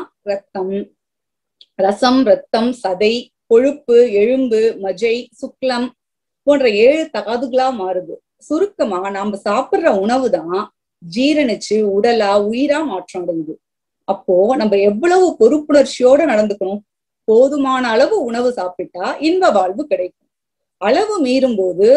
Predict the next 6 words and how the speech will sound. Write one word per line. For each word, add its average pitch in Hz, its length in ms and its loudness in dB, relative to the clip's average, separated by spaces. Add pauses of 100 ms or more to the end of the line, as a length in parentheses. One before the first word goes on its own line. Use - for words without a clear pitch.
(140)
உடல் 262 220 4
அதை 220 200 2
ஜீரணிக்க 233 560 -10
முடியாம 185 680 -6 (380)
கழிவுகள் 269 560 0
தேக்கமுற்று 202 800 -6